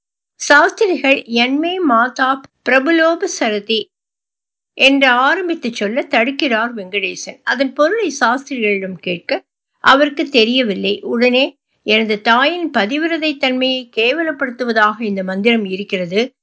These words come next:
எனது தகப்பனார் எங்கள் குடும்பத்தை நடுத்தருவில் தவிக்க விட்டுவிட்டு ஓடிப்போனவர். என் தாய் சொன்னதால் தான் நான் சிரார்த்தம் செய்கிறேன். எங்களை பெற்று வளர்த்து ஆளாக்கிய தெய்வமான தாயை கேவலப்படுத்தும் என் தாய் உத்தமி இல்லை என்று சொல்லும்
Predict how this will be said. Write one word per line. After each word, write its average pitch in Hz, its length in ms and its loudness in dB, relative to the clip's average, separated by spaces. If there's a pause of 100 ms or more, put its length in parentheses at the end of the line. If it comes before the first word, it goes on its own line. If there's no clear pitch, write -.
(240)
எனது 247 300 4
தகப்பனார் 302 640 2
எங்கள் 226 260 -8
குடும்பத்தை 277 460 -8
நடுத்தருவில் 277 720 -4
தவிக்க 233 340 -2
விட்டுவிட்டு 269 560 -4
ஓடிப்போனவர். 208 760 0 (380)
என் 233 180 2
தாய் 254 300 4
சொன்னதால் 269 580 0
தான் 285 240 0
நான் 220 220 -2
சிரார்த்தம் 208 520 -2
செய்கிறேன். 190 540 -4 (360)
எங்களை 269 360 2
பெற்று 277 360 -2
வளர்த்து 277 440 -2
ஆளாக்கிய 269 600 -2
தெய்வமான 254 760 -2
தாயை 311 500 -2
கேவலப்படுத்தும் 220 840 -4
என் 196 260 -10
தாய் 285 320 2
உத்தமி 311 440 -2
இல்லை 277 280 0
என்று 220 220 0
சொல்லும் 208 440 -6